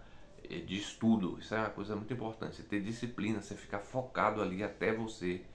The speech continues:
eh, conseguir aquele, aquele curso, aquele concurso que você tanto queria. Então não adianta você ficar variando, indo pra um lado, indo pro outro, indo pra um concurso, indo pro outro. Todo concurso que surge, você, você é tipo um atirador,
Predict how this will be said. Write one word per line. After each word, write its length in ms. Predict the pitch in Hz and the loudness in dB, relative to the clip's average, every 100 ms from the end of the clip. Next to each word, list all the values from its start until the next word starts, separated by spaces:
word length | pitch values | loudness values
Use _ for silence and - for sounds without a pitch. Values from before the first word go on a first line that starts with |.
| - - - - - - | -16 -18 -16 -18 -18 2
eh, 800 | 92 92 90 92 87 85 71 - - | 6 8 8 6 8 8 6 0 -4
conseguir 920 | 101 117 - 98 85 90 95 95 - - | 0 0 0 -2 0 2 4 2 2 2
aquele, 640 | 92 - 92 95 95 - - - - - - | 2 2 4 6 2 -2 -12 -16 -16 -6 0
aquele 400 | 95 - 101 92 | 0 4 2 2
curso, 560 | - 101 104 - 104 - | -2 2 2 0 -8 -6
aquele 320 | 95 - 101 | -6 0 -2
concurso 560 | 98 123 117 - 104 - | 0 0 0 -2 -4 -2
que 60 | 107 | -4
você 240 | 104 107 | -2 -2
tanto 240 | 113 113 | 0 -2
queria. 400 | - 107 90 78 - | 0 2 4 2 -2
Então 120 | 104 | 0
não 100 | 107 | 6
adianta 300 | 123 123 127 | 6 6 2
você 120 | 131 | 0
ficar 220 | 123 - | 0 4
variando, 640 | 113 113 117 117 101 90 80 | 6 6 6 6 4 2 2
indo 160 | 98 98 | 0 -2
pra 140 | 104 | -2
um 120 | 104 | 2
lado, 220 | 95 104 | 6 6
indo 140 | 98 92 | 4 0
pro 160 | 104 | 0
outro, 300 | 95 85 - - - - - - - | 0 0 -4 -12 -14 -14 -14 -14 -8
indo 160 | - 92 | -2 0
pra 140 | 104 | 4
um 60 | 104 | 2
concurso, 500 | 117 107 113 113 117 | 4 2 2 2 2
indo 100 | 113 | 0
pro 180 | 117 104 | 2 2
outro. 160 | 87 | 4
Todo 220 | 110 123 | 4 4
concurso 360 | 123 117 113 110 | 4 0 -2 -4
que 100 | 107 | -6
surge, 340 | 104 107 117 | -2 4 4
você, 500 | 113 113 - 117 117 - - - - - | 4 0 2 2 2 -2 -14 -14 -14 -12
você 320 | 90 110 - 127 | 0 2 8 10
é 100 | 127 | 10
tipo 300 | 127 123 131 | 6 0 2
um 20 | |
atirador, 920 | 127 - 135 123 87 92 92 117 - | 2 2 4 4 4 2 4 2 0